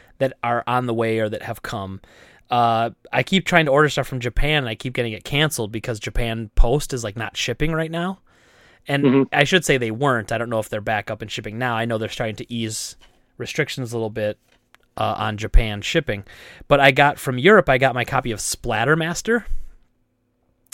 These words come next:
Speaker 1: So this, this little pumpkin head kid. And,
Speaker 2: Oh,
Speaker 1: uh,
Speaker 2: yeah, I saw that in the store the other day.
Speaker 1: Yeah, yeah, that's right. And so it's, it's like a side-scrolling kind of beat 'em up style, and you go through levels. It reminds me a lot of Splatterhouse. Um,
Speaker 2: Do you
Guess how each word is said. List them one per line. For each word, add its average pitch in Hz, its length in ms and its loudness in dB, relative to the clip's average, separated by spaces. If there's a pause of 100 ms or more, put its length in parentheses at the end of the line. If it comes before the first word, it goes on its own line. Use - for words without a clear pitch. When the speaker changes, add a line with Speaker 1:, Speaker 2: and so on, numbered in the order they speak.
(220)
Speaker 1:
So 135 500 2 (420)
this, 170 180 4
this 160 280 2
little 170 180 8
pumpkin 165 420 2
head 170 260 4
kid. 208 340 0 (400)
And, 131 300 4
Speaker 2:
Oh, 262 120 12
Speaker 1:
uh, - 40 12
Speaker 2:
yeah, 190 140 10
I 165 80 6
saw 185 200 0
that 175 140 2
in 151 100 -4
the 143 100 -8
store 143 300 -2
the 123 160 -6
other 117 180 -8
day. - 100 -14
Speaker 1:
Yeah, 151 300 8
yeah, 143 240 4
that's 139 180 -2
right. 139 140 6
And 143 100 2
so 202 120 4
it's, 180 120 -2
it's 202 160 2
like 220 120 2
a 190 60 4
side-scrolling 143 760 2
kind 139 180 0
of 110 100 -6
beat 120 140 -2
'em 123 100 0
up 131 120 0
style, 131 340 -2
and 131 80 -4
you 120 60 -6
go 117 140 0
through 135 160 -2
levels. 117 300 0
It 156 60 -2
reminds 165 280 2
me 165 80 2
a 135 60 2
lot 120 160 2
of 113 60 -8
Splatterhouse. 113 840 -4 (580)
Um, 107 440 -2
Speaker 2:
Do 160 100 4
you 220 180 6